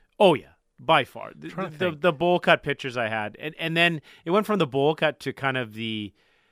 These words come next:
Speaker 1: you know, when you carve a pumpkin, you wanna put it on your head, so it's like that square kind of, uh,
Speaker 2: You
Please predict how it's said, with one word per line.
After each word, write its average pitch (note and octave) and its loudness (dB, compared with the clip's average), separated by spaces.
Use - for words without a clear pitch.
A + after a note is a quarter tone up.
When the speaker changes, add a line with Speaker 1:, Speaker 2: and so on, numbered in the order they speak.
Speaker 1:
you C3+ -14
know, E3+ -2
when F3 -4
you D#3 -6
carve C#3 0
a B2 -4
pumpkin, B2 -10
you A#2 -8
wanna A2+ -8
put A#2+ -12
it A2+ -8
on A2+ -8
your G#2 -10
head, G#2+ -10
so A#2+ -12
it's G#2 -14
like A2+ -14
that G2+ -14
square G#2 -12
kind - -18
of, - -20
uh, - -20
Speaker 2:
You G2+ -20